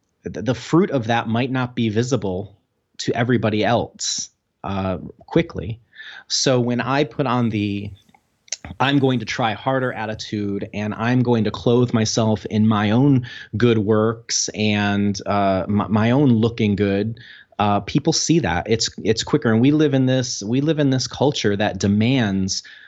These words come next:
perfection and demands productivity, and it demands it quickly. And that's just not the way that, that's just not the way I find that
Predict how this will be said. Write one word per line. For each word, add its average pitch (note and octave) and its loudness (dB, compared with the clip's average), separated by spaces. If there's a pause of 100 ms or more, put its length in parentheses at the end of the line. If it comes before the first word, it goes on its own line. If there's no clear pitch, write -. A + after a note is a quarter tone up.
(680)
perfection D#3 0
and F#2 0
demands G2+ -2
productivity, D3+ 0
and A2 0
it F#2 -6
demands G#2+ 0
it G2 0
quickly. G2+ 0 (500)
And A2+ 2
that's B2+ -2
just - -4
not D#3 -2
the A#2+ 2
way B2+ 2
that, A#2 -2 (160)
that's A#2 -4 (120)
just - -4
not D3 0
the C#3+ 4
way C3+ 4
I B2 0
find B2 0
that G#2+ -2